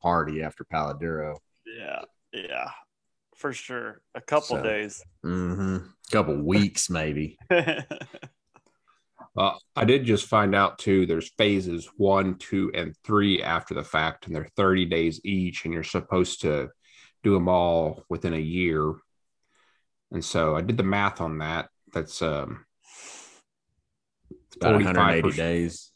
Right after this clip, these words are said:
Speaker 3: Yeah, but it comes out to forty-five percent of the year on it.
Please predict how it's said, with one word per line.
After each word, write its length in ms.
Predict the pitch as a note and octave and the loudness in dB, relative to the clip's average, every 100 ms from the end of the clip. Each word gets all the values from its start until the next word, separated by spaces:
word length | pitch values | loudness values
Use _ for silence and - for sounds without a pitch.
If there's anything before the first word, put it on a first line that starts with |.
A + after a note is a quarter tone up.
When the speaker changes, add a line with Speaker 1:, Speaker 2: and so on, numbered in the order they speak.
| - | 0
Speaker 3:
Yeah, 320 | G2 E2+ E2 | 2 4 2
but 220 | F2+ - | 2 -2
it 480 | G#2+ - _ _ - | -4 -18 _ _ -2
comes 200 | B2+ A2+ | 2 6
out 180 | G#2 - | 4 2
to 100 | F#2 | -4
forty-five 720 | - G#2 G2 F#2+ F#2+ F2+ - | 2 4 4 2 2 2 -2
percent 380 | - - F#2 - | -12 -8 -6 -6
of 180 | F2+ E2+ | -8 -6
the 80 | D#2 | -6
year 420 | D#2+ E2 D#2 D2+ | -4 -2 -2 -2
on 240 | D2+ D#2 | -4 -4
it. 220 | D#2 E2 | -6 -8